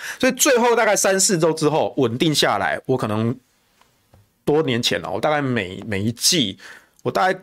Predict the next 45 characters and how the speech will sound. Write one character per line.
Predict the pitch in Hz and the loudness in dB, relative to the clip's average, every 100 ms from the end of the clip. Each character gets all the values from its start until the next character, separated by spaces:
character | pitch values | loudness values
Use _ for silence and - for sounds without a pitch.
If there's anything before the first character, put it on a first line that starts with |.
| - | -2
跟， | 165 160 175 180 165 | 0 2 0 -2 -2
实 | - 151 | 0 2
际 | 185 | 2
上 | 190 170 165 | 0 -2 -2
跟 | 175 160 160 | 0 2 2
完 | 120 92 | 0 -2
的 | 110 | -2
大 | 127 | -2
概 | |
会 | 117 110 | 0 -2
是 | 113 104 - | 0 -2 -4
五， | 87 85 | -14 -10
五 | 92 92 | -10 -6
到 | 131 120 | -2 0
六 | 127 104 | 0 -2
部 | 110 98 | -2 -4
的 | - | -2
新 | - 82 | -2 -4
番， | 85 - - _ _ _ - | -6 -8 -10 _ _ _ -14
哦， | - - - _ | -12 -10 -14 _
但 | - | -4
是 | 139 131 _ - | -2 -2 _ -12
好 | - 110 | -4 -4
几 | - 90 | -4 -8
年 | 85 | -4
前 | - - | -4 0
的 | - | 0
事 | - | 0
情。 | - - - - - - | 0 -2 -4 -8 -8 -8
<laughs> | 185 185 196 - | -8 -6 -4 0
这 | 294 | 0
几 | 240 | 2
年 | 190 190 | 2 2
我 | |
是 | 196 | 2
忙 | 247 180 175 | 2 2 2
到 | 220 190 | 2 2
没 | 180 | 0
时 | - 165 | 0 2
间 | 190 196 196 _ _ - | 2 0 -4 _ _ -2
跟 | 185 | 0
新 | 190 208 180 170 | 2 2 2 2
番 | 165 156 | 2 2
啦， | 131 85 - _ _ _ _ - | 0 -2 -8 _ _ _ _ -2
哦， | 98 95 | 0 -2